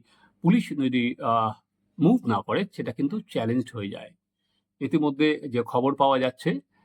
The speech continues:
যে, আহ, ভবানী ভ-, ভবানীপুরে, আহ, তৃণমূল রাজ্য সভাপতি,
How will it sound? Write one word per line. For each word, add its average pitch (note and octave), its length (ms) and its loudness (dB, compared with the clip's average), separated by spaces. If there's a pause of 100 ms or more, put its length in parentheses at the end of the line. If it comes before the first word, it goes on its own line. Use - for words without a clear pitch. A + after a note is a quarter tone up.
(300)
যে, C3 460 2 (140)
আহ, A2+ 380 -4 (920)
ভবানী D3 340 4
ভ-, C3 260 0
ভবানীপুরে, C3 760 0 (720)
আহ, - 200 -16
তৃণমূল C#3+ 440 4
রাজ্য A#2+ 260 0
সভাপতি, C3 640 0